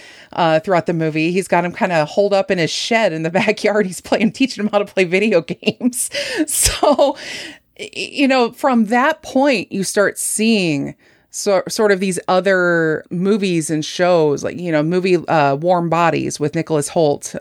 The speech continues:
uh, that kinda presents a zombie love interest kind of a situation. And you have shows like iZombie that came around a little while later, or the Santa Clarita Diet, which was a really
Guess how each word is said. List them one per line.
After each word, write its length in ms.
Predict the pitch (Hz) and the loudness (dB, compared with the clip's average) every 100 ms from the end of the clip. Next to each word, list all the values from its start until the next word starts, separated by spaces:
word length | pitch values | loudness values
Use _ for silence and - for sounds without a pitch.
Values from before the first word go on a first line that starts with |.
| - | -4
uh, 220 | 143 139 | -2 0
that 140 | 135 | -2
kinda 280 | - 165 143 - - - | -2 0 0 -2 -20 -6
presents 340 | - 180 175 | -2 2 2
a 80 | 170 | 0
zombie 680 | 156 156 160 170 151 151 147 143 | 0 2 2 2 0 2 2 0
love 500 | 143 160 160 156 - | 0 0 0 0 -6
interest 720 | - 156 - 147 135 - - - | -2 -2 -2 -2 -2 -4 -10 -6
kind 240 | 175 156 | -2 -2
of 100 | 147 | -2
a 40 | |
situation. 880 | 143 156 - 151 143 - 139 135 - | -4 -6 -4 -2 -2 -2 -6 -6 -6
And 180 | 147 160 | -4 -2
you 80 | 170 | 0
have 500 | 175 156 151 147 - - - - - - - | 0 2 2 0 -4 -20 -20 -20 -20 -20 -12
shows 320 | - 196 180 | -4 -2 2
like 220 | 175 - - | 0 0 0
iZombie 840 | 175 175 165 180 185 170 151 - 139 - - | 2 2 2 2 2 0 -4 -4 -8 -14 -8
that 80 | 147 | -6
came 240 | - 160 | -2 -2
around 420 | 151 151 147 143 - | 2 2 2 0 -2
a 80 | 160 | -2
little 260 | 165 160 | 0 0
while 300 | 165 160 156 | 2 2 2
later, 460 | 160 165 156 143 139 | 0 0 0 0 0
or 280 | 156 147 147 | -2 -2 -2
the 100 | 156 | -2
Santa 340 | - 214 240 | 0 2 2
Clarita 600 | 277 - 220 208 254 240 | 0 -2 -2 0 0 0
Diet, 480 | 147 143 139 117 - - - - - | 0 -2 0 -2 -6 -16 -20 -20 -2
which 280 | 196 190 - | 0 0 0
was 200 | 202 196 | 0 2
a 220 | 190 190 | 2 2
really 760 | 185 240 339 359 247 202 180 | 0 0 2 2 0 0 -4